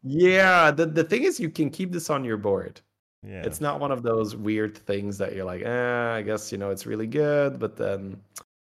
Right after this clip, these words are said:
Speaker 1: I'm not going to be able to keep it around," so, yeah.
Speaker 2: And
Speaker 1: Like,
Speaker 2: this will,
Speaker 1: this,
Speaker 2: like,
Speaker 1: this
Speaker 2: gain divine shield, like, so easily.
Speaker 1: Yeah.
Speaker 2: Like,
Speaker 1: It'll have
Speaker 2: it's,
Speaker 1: shield,
Speaker 2: it's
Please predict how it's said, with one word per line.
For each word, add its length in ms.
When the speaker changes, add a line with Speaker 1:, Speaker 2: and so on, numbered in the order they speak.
Speaker 1:
I'm 320
not 240
going 300
to 100
be 140
able 160
to 80
keep 220
it 60
around," 640
so, 600
yeah. 240
Speaker 2:
And 120
Speaker 1:
Like, 120
Speaker 2:
this 100
will, 60
Speaker 1:
this, 80
Speaker 2:
like, 220
Speaker 1:
this 60
Speaker 2:
gain 280
divine 400
shield, 500
like, 200
so 240
easily. 680
Speaker 1:
Yeah. 100
Speaker 2:
Like, 200
Speaker 1:
It'll 220
have 160
Speaker 2:
it's, 120
Speaker 1:
shield, 560
Speaker 2:
it's 100